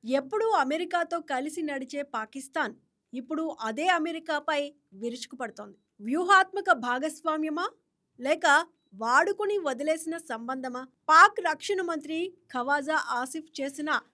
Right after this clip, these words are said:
సంచలన వ్యాఖ్యలు ఇప్పుడు అంతర్జాతీయ రాజకీయాల్లో చర్చనీయాంశమయ్యాయి. అమెరికా తన ప్రయోజనాల కోసం పాకిస్తాన్ను టాయిలెట్ పేపర్ కంటే దారుణంగా వాడుకుందని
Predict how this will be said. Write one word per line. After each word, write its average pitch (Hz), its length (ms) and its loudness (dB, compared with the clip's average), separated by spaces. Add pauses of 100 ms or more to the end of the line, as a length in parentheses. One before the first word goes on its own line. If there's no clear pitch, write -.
(240)
సంచలన 349 640 0
వ్యాఖ్యలు 262 680 -4 (260)
ఇప్పుడు 277 280 -8
అంతర్జాతీయ 262 800 -6
రాజకీయాల్లో 226 760 -8 (400)
చర్చనీయాంశమయ్యాయి. 220 920 -10
అమెరికా 339 400 4
తన 370 200 2
ప్రయోజనాల 302 560 -2
కోసం 285 420 -6
పాకిస్తాన్ను 285 760 -4 (400)
టాయిలెట్ 381 420 4
పేపర్ 311 260 -2
కంటే 262 340 -8
దారుణంగా 269 640 -4
వాడుకుందని 269 680 -4